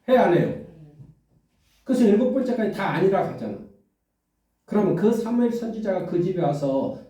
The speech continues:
누군가를 찾고 있다는 것은 그 형제들이 다 알아, 몰라? 다 알지. 왜? 하나님이 지금 우리 집안에 누군가를 찾고 기름을 부으려고 한다는 걸 다 알아, 몰라? 다 알았다는 얘기죠. 그래서 다시 말하죠. "이새여,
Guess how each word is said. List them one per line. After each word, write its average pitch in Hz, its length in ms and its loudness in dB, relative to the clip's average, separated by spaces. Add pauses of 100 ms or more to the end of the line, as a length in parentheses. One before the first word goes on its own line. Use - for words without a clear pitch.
누군가를 208 520 0
찾고 - 320 -8
있다는 175 380 -2
것은 143 560 -4
그 247 140 2
형제들이 247 560 0
다 - 160 -6
알아, 175 160 2
몰라? 120 220 -2 (800)
다 - 120 -20
알지. - 300 -20 (160)
왜? - 500 2 (140)
하나님이 320 520 0
지금 277 240 4
우리 254 140 4
집안에 226 400 0
누군가를 294 500 2
찾고 - 720 -2
기름을 339 460 2
부으려고 285 360 4
한다는 285 300 2
걸 214 120 0
다 214 180 -2
알아, 233 140 2
몰라? 170 340 0 (400)
다 190 160 -16
알았다는 180 440 -14
얘기죠. 143 180 -18 (1500)
그래서 214 320 2
다시 165 260 -4
말하죠. 143 600 -2
"이새여, 147 580 -2